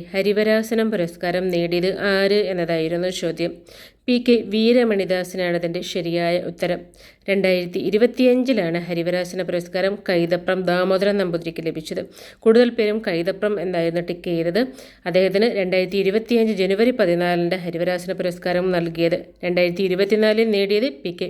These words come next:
വീരമണിദാസനായിരുന്നു. അപ്പോൾ അത് ആ ഒരു ക്വസ്റ്റ്യൻ എല്ലാവർക്കും കൺഫ്യൂഷൻ ആയതുകൊണ്ടാണ് ഞാനിവിടെ പറയുന്നത്.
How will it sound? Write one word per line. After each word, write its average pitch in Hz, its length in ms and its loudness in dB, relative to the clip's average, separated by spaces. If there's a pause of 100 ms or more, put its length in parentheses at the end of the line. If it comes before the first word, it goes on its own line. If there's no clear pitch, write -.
(160)
വീരമണിദാസനായിരുന്നു. 175 1200 0 (680)
അപ്പോൾ 214 160 4
അത് 190 100 2 (240)
ആ - 20 2 (160)
ഒരു 202 100 2 (380)
ക്വസ്റ്റ്യൻ 214 340 -2
എല്ലാവർക്കും 214 380 2
കൺഫ്യൂഷൻ 202 460 -2
ആയതുകൊണ്ടാണ് 180 600 0 (420)
ഞാനിവിടെ 180 380 0 (360)
പറയുന്നത്. 180 400 2